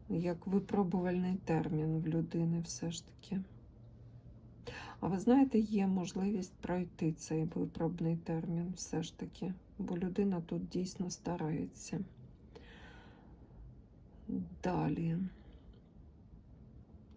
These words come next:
Здивування якогось чоловіка мені показане, і ви тут, м,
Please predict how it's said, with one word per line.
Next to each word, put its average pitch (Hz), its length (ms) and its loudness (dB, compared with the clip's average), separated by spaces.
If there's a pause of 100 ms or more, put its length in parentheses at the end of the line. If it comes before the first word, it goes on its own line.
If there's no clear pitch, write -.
Здивування 170 920 4
якогось 190 640 0
чоловіка 190 600 0
мені 185 280 0
показане, 185 1080 0
і 170 60 0
ви 196 260 2
тут, - 540 -4 (2250)
м, 180 880 0